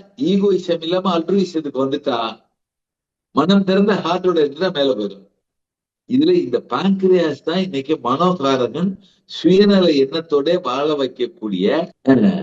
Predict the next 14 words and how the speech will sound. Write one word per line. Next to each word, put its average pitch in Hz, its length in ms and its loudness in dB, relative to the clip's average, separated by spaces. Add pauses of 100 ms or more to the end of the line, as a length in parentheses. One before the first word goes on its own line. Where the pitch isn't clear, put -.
கிளாண்டு, 98 460 2 (300)
ஈகோயிசத்தை 156 760 4
கொடுக்கக்கூடிய 139 720 0
மனோகாரகன். 117 840 -4 (140)
அதுக்கு 135 480 4
ப்ராப்பரான 165 960 4
சக்தி 131 440 2
ஓட்டம் 135 400 2
இல்லைன்னா 135 420 4
மாத்திரம்தான் 107 560 -4
சுகர். 90 360 0 (720)
சக்தி 135 380 6
ஓட்டம் 180 400 8
என்பது 139 400 4